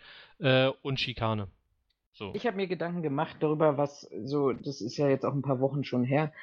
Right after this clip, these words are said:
Speaker 1: Mhm.
Speaker 2: was, was schief läuft. Und, ähm, du bist ja ganz
Speaker 1: Eine
Speaker 2: schnell
Speaker 1: ganze
Speaker 2: dabei
Speaker 1: Menge.
Speaker 2: zu sa-, ja, nat-, nein,
Speaker 1: <laughs>
Speaker 2: ich meine jetzt nicht sachspezifisch, aber
Speaker 1: Ach so.
Speaker 2: einfach mal diese Frage zu stellen,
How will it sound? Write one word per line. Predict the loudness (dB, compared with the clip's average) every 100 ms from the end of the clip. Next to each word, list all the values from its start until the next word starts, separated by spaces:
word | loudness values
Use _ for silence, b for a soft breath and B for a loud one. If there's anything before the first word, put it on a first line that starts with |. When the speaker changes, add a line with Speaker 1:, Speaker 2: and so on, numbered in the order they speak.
| B
Speaker 1:
Mhm. | 0 4
Speaker 2:
was, | 4 4 -4 -20 _
was | -6 -4
schief | -2 -4 -6 -4
läuft. | -2 -2 -2 -2
Und, | -2 -2
ähm, | -2 -2 0 2 2 0
du | 0
bist | -2 2
ja | 4
ganz | 4 4
Speaker 1:
Eine |
Speaker 2:
schnell | 4
Speaker 1:
ganze | 8 8
Speaker 2:
dabei |
Speaker 1:
Menge. | 6 2
Speaker 2:
zu | 0 -2
sa-, | -8 -8
ja, | 4 6 8
nat-, | 6 2
nein, | 4 6 6 4 0
Speaker 1:
<laughs> | -2
Speaker 2:
ich | -4
meine | -2 -2
jetzt | -4
nicht | -6 -12 -16
sachspezifisch, | -4 -4 -4 -10 -8 -6 -4 -2
aber | 0 0
Speaker 1:
Ach | -2
so. | -6 -4
Speaker 2:
einfach | -2 -2
mal | -2
diese | -2 -2
Frage | 0 0 0
zu | -4
stellen, | -4 4 6 6 4